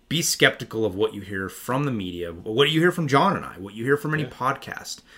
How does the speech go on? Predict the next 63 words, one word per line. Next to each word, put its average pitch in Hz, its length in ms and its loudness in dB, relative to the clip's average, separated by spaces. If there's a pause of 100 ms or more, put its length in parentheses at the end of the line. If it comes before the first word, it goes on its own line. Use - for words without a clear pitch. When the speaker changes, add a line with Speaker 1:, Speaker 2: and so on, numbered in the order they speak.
(220)
Speaker 1:
You 110 100 -2
know, 110 140 4
it 110 100 4
doesn't 165 260 4
matter. 127 560 4
You 123 140 -2
know, 123 60 4
I'm 165 100 4
a 151 40 4
huge - 300 -4
fan 120 300 0
of 92 80 -4
listening 95 260 -6
to, 87 60 -6
like, 85 180 -6
Crowder 98 500 0
and 80 120 -10
Shapiro 92 720 -2
and 85 140 -16
Tim 123 220 -2
Pool, 117 480 0
Speaker 2:
Oh, 107 120 -10
yeah. 90 140 -8 (100)
Speaker 1:
uh, 87 320 -4
Jocko. 107 760 0
I, 107 140 -4
there's 123 220 -2
tons 180 240 -2
of 160 120 -2
Speaker 2:
Yeah. 147 120 6
Speaker 1:
podcasts 104 340 -2
I 98 40 -2
listen 120 320 -4
to, 92 200 -8
and 120 80 2
I 156 40 4
don't 170 120 4
listen 139 220 0
to - 20 -2
every 110 180 0
one 107 120 2
of 120 100 0
them, 90 140 -4
but 98 80 2
I, 104 140 2 (380)
but 131 300 2 (380)
there, 139 140 10
there's 151 280 4
stuff 180 220 0
they 104 120 4
say - 160 2
all 87 140 0
the 78 60 -10
time 87 280 -6
that 87 100 -6
isn't 85 200 -10
true. 82 420 -8 (400)
Speaker 2:
Right, 135 240 0
yeah, 131 120 4
Speaker 1:
And 139 80 6
it's 143 160 4
not 160 160 12
because, 151 140 6